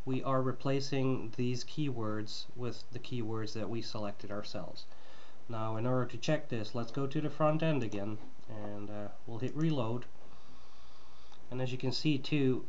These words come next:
uh, we're automatically building categories here on the right side. You don't have to do anything for that. All happens, uh, automatically. And probably find our, uh, wine-related products under, uh, food, if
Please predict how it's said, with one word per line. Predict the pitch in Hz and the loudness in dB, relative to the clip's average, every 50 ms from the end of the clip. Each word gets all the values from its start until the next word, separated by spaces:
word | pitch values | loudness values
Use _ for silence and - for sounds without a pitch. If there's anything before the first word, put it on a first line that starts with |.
| - - | -2 -2
uh, | 127 123 117 117 117 117 117 117 | -2 -2 -2 0 -2 -2 -2 -2
we're | 120 127 - | -2 -2 -2
automatically | - 131 131 127 127 123 127 131 135 135 131 131 - 131 | 0 0 2 2 2 4 4 4 4 2 2 2 0 0
building | 123 123 131 127 127 123 117 | 0 2 0 0 2 0 0
categories | 110 - 135 131 127 127 127 - 117 117 117 113 101 98 | 0 0 0 0 0 0 0 0 0 0 0 0 0 -2
here | 120 117 113 113 | -2 -2 -2 -2
on | 113 | -2
the | 113 110 | -2 0
right | 117 120 120 117 - | 0 0 0 0 0
side. | - 123 113 107 104 101 | 0 0 0 0 0 -2
You | 104 110 110 | -2 -2 -2
don't | 120 117 120 | 0 0 0
have | 120 113 - | 0 0 0
to | 120 | 0
do | 120 123 123 | 0 0 2
anything | 127 131 131 127 - 127 123 120 | 2 2 2 2 0 0 -2 -2
for | - - 117 | -2 0 0
that. | 117 120 117 - - - - - - - - - 117 | 0 0 0 0 -2 -2 -2 -2 -2 -2 -2 -2 -2
All | 113 110 110 107 | -2 -2 -2 -2
happens, | 104 113 113 117 - 123 117 113 110 117 | -2 -2 -2 -2 0 0 0 0 0 0
uh, | 120 | 0
automatically. | 117 117 117 - - 120 120 120 120 117 120 120 120 120 117 - - 120 117 117 - - - - - - - - - - - - - | 0 0 0 0 0 0 2 2 2 2 2 2 2 0 0 0 -2 -2 -2 -2 -2 -2 -2 -2 -2 -2 -2 -2 -2 -2 -2 -2 -2
And | 120 113 110 110 113 110 110 110 110 110 107 104 - - - - - - - - - - - - - - - - - - - - - - - - - - | -2 -2 -2 -2 -2 -2 -2 -2 -2 -2 -2 -2 -2 -2 -2 -2 -2 -2 -2 -2 -2 -2 -2 -2 -2 -2 -2 -2 -2 -2 -2 -2 -2 -2 -2 -2 -2 -2
probably | - - 143 139 135 131 127 131 127 117 | -2 0 0 2 2 2 2 2 2 0
find | - - 131 131 127 127 120 123 | 0 0 0 2 2 2 2 2
our, | 123 120 120 120 120 120 120 117 117 | 2 2 2 2 2 2 2 0 0
uh, | |
wine-related | 113 117 131 131 135 135 131 131 131 131 127 127 127 123 120 - | 2 2 2 2 2 2 2 2 2 2 2 2 2 0 0 0
products | - 131 127 120 120 120 - - | 0 0 2 2 0 0 0 -2
under, | 127 120 120 120 120 120 117 117 113 113 | -2 -2 0 0 0 0 -2 -2 -2 -2
uh, | 113 | -2
food, | - - 147 143 139 139 135 131 - - - - - | -2 0 0 0 0 0 0 0 -2 -2 -2 -2 -2
if | - | -2